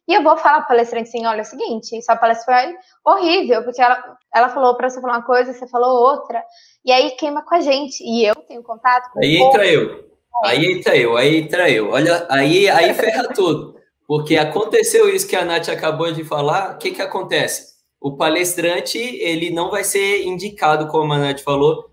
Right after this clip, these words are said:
Speaker 2: não vai ser mais indicado por nós, porque nós tivemos uma experiência negativa com ele. Ele vai deixar de ser indicado pra outras oportunidades pelo cliente final, que vai, de repente, falar que ele falou o nome de, da empresa deles errado, falou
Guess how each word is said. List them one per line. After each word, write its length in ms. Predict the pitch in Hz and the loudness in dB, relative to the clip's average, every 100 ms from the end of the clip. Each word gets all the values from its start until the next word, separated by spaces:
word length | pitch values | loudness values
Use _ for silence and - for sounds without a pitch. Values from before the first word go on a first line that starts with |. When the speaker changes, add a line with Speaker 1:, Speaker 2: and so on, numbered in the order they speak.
| - | -4
Speaker 2:
não 100 | 151 | 0
vai 140 | 170 | 2
ser 160 | 165 175 | 0 -2
mais 200 | 165 160 | 0 0
indicado 540 | 160 151 151 147 156 | 0 -2 0 0 0
por 180 | 220 214 | -2 -4
nós, 220 | 135 113 | -4 -8
porque 180 | - 147 | -8 -8
nós 200 | 135 147 | -6 -6
tivemos 480 | 147 139 143 156 156 | -8 -4 -2 -2 -2
uma 180 | 160 160 | -2 -2
experiência 540 | 156 156 147 147 156 | -4 -2 0 0 -2
negativa 480 | 160 165 160 160 156 | -2 -2 -2 -2 -2
com 120 | 170 | 0
ele. 300 | 143 107 - - - - - | -2 -4 -8 -20 -20 -20 -6
Ele 340 | 127 139 156 156 | 0 4 4 4
vai 160 | 170 | 2
deixar 360 | 175 185 190 180 | 2 2 2 0
de 160 | 190 | 0
ser 160 | 196 190 | -2 -2
indicado 800 | 196 202 214 - 160 170 180 180 - - | -4 -6 -8 -4 -2 0 -2 -6 -16 -4
pra 180 | 160 151 | 2 4
outras 380 | 160 156 170 | 4 2 -2
oportunidades 720 | 170 165 170 170 160 147 151 151 | -2 -2 -4 -2 -4 0 0 -2
pelo 240 | 175 170 | -4 -6
cliente 340 | 175 175 170 - | -6 -6 -6 -8
final, 560 | 180 170 143 - - _ _ | -6 -2 -2 -4 -12 _ _
que 100 | - 117 | -12 -2
vai, 200 | 127 127 | -2 2
de 80 | |
repente, 380 | 135 135 135 127 | 0 0 -4 -4
falar 240 | 143 143 135 | -2 0 0
que 160 | 143 | 0
ele 160 | 131 135 | 0 0
falou 240 | 135 135 | 0 0
o 60 | 127 | 0
nome 260 | 127 127 | -2 -2
de, 240 | 135 131 127 | -4 -4 -6
da 100 | 131 | -2
empresa 400 | 127 127 127 123 | -2 0 -2 -2
deles 240 | 123 135 139 | -2 -2 0
errado, 600 | 156 185 196 180 160 143 | 0 2 0 0 0 -2
falou 420 | 131 131 127 - | 0 0 0 -2